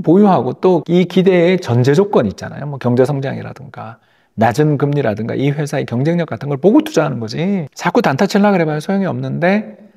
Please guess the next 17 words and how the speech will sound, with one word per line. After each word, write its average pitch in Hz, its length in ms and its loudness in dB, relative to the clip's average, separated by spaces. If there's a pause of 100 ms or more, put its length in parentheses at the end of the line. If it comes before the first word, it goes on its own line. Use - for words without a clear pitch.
(300)
이놈의 160 460 0
이티에프가 - 920 -4 (160)
<laughs> - 880 -4
매매가 175 500 4
쉽고 156 380 0
수수료가 165 520 2
싸니까 110 1040 -6 (440)
단타를 113 400 -2
치고 123 280 -8
이제 151 200 -2
더 233 640 4
또 202 120 4
하나 190 220 4
문제가 131 400 0
뭐냐면 117 680 -8
우리가 165 340 2
주식시장이나 165 760 0